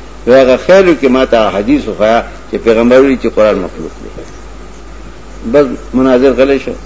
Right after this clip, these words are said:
خولې پرې راماتې شو. ځان نه دې یوه مسله جوړه کړې ده. مونږ هم بدعتیانو ته وایو. مونږ وایو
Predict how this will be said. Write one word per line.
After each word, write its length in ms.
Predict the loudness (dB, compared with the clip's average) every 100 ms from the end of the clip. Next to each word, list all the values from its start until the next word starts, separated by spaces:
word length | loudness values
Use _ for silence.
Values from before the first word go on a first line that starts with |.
| -6
خولې 200 | 0 0 0
پرې 80 | -2
راماتې 340 | -2 -4 -8 -12
شو. 100 | -16 -18 -18 -20 -20 -20 -20 -20 -20 -20 -20 -18 -18 -20 -20 -20 -18 -18 -20 -20 -18 -16 -4
ځان 200 | 2 4
نه 100 | 4 4
دې 40 |
یوه 120 | 4
مسله 340 | 4 2 2 2
جوړه 260 | 4 2 2
کړې 140 | 2 2
ده. 60 | 0 -12 -20 -20 -20 -20 -20 -4
مونږ 260 | 2 4 4
هم 160 | 4
بدعتیانو 540 | 4 2 2 2 2 0
ته 60 | -2
وایو. 200 | -4 -4 -12 -18 -10
مونږ 220 | 0 4 6
وایو 280 | 6 4 2